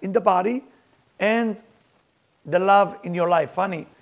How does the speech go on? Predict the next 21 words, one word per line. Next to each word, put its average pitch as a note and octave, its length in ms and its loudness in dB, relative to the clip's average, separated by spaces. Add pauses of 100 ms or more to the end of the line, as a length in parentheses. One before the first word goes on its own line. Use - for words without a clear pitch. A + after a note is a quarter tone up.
(220)
enough E3+ 280 2
that D#3 140 -8
people E3 220 -8
relate F3 320 -2
it C#3 100 -18
to C#3 80 -16
each B2+ 140 -16
other, C3 180 -10
that C#3 140 -14
the C#3 100 -6
love E3 240 0
is D3+ 80 -12
in D3 120 -16
the C3+ 100 -8
heart, C#3+ 320 -6 (640)
you D3+ 80 -10
know, F#3 260 -2
and D#3+ 140 -8
the E3+ 80 2
head A#3 400 4 (420)
is F3 300 -6